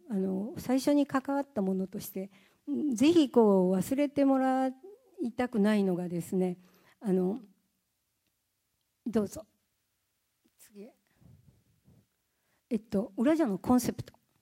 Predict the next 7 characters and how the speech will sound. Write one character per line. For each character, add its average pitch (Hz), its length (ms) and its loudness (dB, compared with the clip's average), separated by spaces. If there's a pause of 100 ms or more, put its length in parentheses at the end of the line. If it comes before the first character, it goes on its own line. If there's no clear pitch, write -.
(160)
で、 247 280 -2 (600)
あ 220 160 -4
の、 214 500 0
私 240 400 4
も、 220 540 0
あ 220 100 4
の、 202 360 2